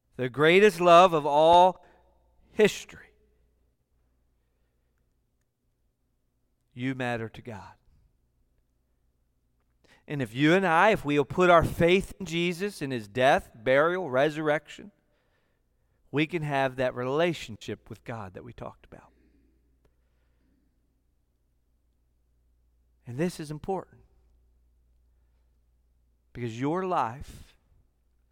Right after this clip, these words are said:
has great value to God. Do you know that? Do you believe that? Because that, if we take that away,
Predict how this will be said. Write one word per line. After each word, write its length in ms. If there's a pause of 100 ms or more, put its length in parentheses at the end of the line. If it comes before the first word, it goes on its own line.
(1300)
has 140
great 280
value 500
to 80
God. 300 (2250)
Do 100
you 160
know 240
that? 340 (1300)
Do 100
you 100
believe 500
that? 260 (2750)
Because 200
that, 520 (1160)
if 80
we 100
take 340
that 240
away, 360